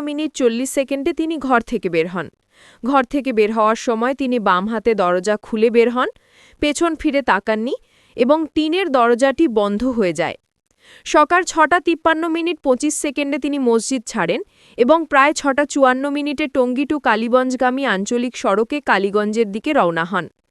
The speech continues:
পরনে ছিল সাদা পাঞ্জাবি পাজামা, মাথায় কালো রঙের পাগড়ি। মুহিবুল্লাহর বাসার অদূরের শিলমুন অ্যাক্সেস লিংক সিএনজি ফিলিং অ্যান্ড কনভার্সন সেন্টারের চারটি সিসিটিভি ক্যামেরার ফুটেজেও এজাহারে উল্লেখিত অপহরণের বর্ণনার মিল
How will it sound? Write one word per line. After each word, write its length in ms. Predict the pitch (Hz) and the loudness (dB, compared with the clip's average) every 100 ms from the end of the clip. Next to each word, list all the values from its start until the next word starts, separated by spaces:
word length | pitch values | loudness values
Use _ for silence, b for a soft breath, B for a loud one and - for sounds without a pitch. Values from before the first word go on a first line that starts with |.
| b b b - | b b b 2
পরনে 320 | 262 294 320 | 4 4 2
ছিল 220 | - 320 302 | -2 -2 -2
সাদা 300 | 320 262 202 | 0 0 0
পাঞ্জাবি 460 | 220 233 233 240 254 | 0 0 2 0 0
পাজামা, 420 | 226 180 185 220 453 _ _ _ 220 | 0 0 0 -2 -4 _ _ _ 2
মাথায় 360 | 220 285 330 | 2 2 -4
কালো 300 | - 226 269 | 2 4 4
রঙের 300 | 277 214 190 | 2 0 -2
পাগড়ি। 380 | 175 160 170 170 - _ _ _ b b b | -2 -2 -2 -6 -6 _ _ _ b b b
মুহিবুল্লাহর 640 | 254 311 349 349 349 359 339 | 2 4 6 6 6 4 4
বাসার 380 | 254 247 320 302 | 4 4 2 2
অদূরের 440 | 247 247 277 311 | 2 0 -2 -2
শিলমুন 460 | - 294 285 311 294 | -2 -2 -2 -2 0
অ্যাক্সেস 380 | 254 - 302 - | 0 -2 -6 -2
লিংক 180 | 269 277 | -4 -4
সিএনজি 460 | - 269 262 262 277 | -2 0 0 0 -2
ফিলিং 340 | - 277 285 277 | -2 -2 -2 -2
অ্যান্ড 200 | 262 262 | -4 -2
কনভার্সন 520 | 247 220 233 247 285 277 | -4 -2 -4 -4 -4 -2
সেন্টারের 480 | 254 233 247 262 - | -2 -2 0 -2 0
চারটি 300 | 220 202 294 | 0 0 -2
সিসিটিভি 480 | 294 269 269 269 262 | -2 -2 -2 -2 -2
ক্যামেরার 400 | 254 202 214 240 - | 0 0 0 -2 -2
ফুটেজেও 440 | 240 277 277 233 - B B B | -4 0 2 2 2 B B B
এজাহারে 520 | 247 254 311 311 349 349 | 4 6 4 4 2 2
উল্লেখিত 480 | 269 269 - 311 302 226 | 2 0 0 0 4 4
অপহরণের 540 | 226 247 254 254 269 | 4 2 4 2 0
বর্ণনার 480 | 208 196 202 214 320 | 2 2 2 0 0
মিল 220 | 294 285 | 0 0